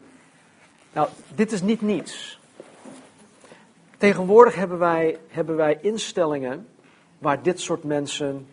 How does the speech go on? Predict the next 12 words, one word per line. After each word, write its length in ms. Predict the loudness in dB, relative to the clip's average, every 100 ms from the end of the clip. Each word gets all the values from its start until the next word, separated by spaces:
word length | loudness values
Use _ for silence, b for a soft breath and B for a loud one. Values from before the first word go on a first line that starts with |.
| _ -10
in 200 | -10 -4
terechtkomen. 760 | -2 -2 -4 -4 -4 -6 -14 -20 _ _ _ _ b b b b b b b b b _ _
Hè, 120 | -6
we 60 | -4
hebben 460 | -2 0 0 -2 -12
sociale 480 | -14 -10 -6 -4 0
werkplaatsen, 880 | -2 -2 -4 -2 -4 -6 -8 -8 -6
we 100 | -6
hebben, 540 | -6 -2 0 0 -2 B B B B -10
eh, 120 | -8 -6 -6 -8 -8 -10 -16
de, 260 | -16 -14 -12
de, 360 | -10 -10 -10